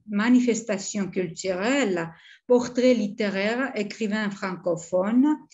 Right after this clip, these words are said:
euh, journée du professeur de français intitulée Mon professeur de français, portrait inoubliable, euh, qui vient d'avoir lieu en ligne cet après-midi.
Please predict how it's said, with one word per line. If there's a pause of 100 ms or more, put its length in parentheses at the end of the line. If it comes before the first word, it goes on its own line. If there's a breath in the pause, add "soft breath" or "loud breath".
(420 loud breath)
euh,
journée
du
professeur
de
français
intitulée
Mon
professeur
de
français,
portrait
inoubliable, (500 soft breath)
euh,
qui
vient
d'avoir
lieu (240)
en
ligne
cet
après-midi.